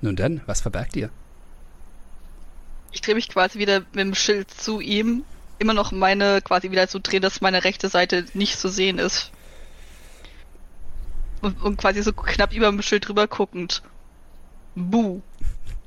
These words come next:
Speaker 2: Nehme meine Bonusaktion, um quasi das Schwert in meine Hand zu teleportieren und greife an.
Speaker 1: Sehr gut.
Speaker 2: Attack Roll, das ist mies.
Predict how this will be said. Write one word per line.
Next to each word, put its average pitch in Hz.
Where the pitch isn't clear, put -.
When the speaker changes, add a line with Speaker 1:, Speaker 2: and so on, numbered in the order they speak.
Speaker 2:
Nehme 226
meine 214
Bonusaktion, 233
um 214
quasi 202
das 190
Schwert 220
in 202
meine 185
Hand 226
zu 202
teleportieren 185
und 214
greife -
an. 247
Speaker 1:
Sehr 117
gut. 104
Speaker 2:
Attack 247
Roll, 190
das 180
ist -
mies. 233